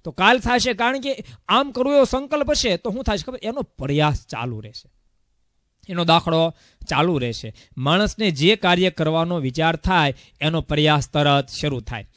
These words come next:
દાખલા તરીકે આ વિદ્યાર્થીઓ છે તો એમાંથી દસમું ભણતો હોય ને ત્યાંથી એને થાય કે મારે ડૉક્ટર થવું છે,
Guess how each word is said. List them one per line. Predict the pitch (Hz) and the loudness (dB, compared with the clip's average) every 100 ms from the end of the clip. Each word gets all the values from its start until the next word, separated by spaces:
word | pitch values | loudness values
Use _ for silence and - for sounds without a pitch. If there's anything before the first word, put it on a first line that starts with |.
| - - | -20 -6
દાખલા | 156 196 | -4 -4
તરીકે | 208 214 | -4 -2
આ | 202 | -2
વિદ્યાર્થીઓ | 180 196 208 208 208 202 | -2 0 0 0 -2 -4
છે | 233 175 131 _ _ - | -2 -6 -6 _ _ -8
તો | 196 | -2
એમાંથી | 190 175 208 220 - 220 220 220 - _ _ 147 | -2 -2 -2 -4 -4 -4 -4 -4 -10 _ _ 0
દસમું | 175 233 262 233 | 4 4 4 2
ભણતો | 233 262 269 | 2 2 2
હોય | 240 | 2
ને | |
ત્યાંથી | 202 233 240 | 2 -2 -2
એને | 247 233 | -6 -6
થાય | 247 | -6
કે | 185 | -4
મારે | 165 247 | -4 -2
ડૉક્ટર | 170 202 - 269 | -4 -2 0 0
થવું | 262 311 240 | 2 2 0
છે, | 147 | -4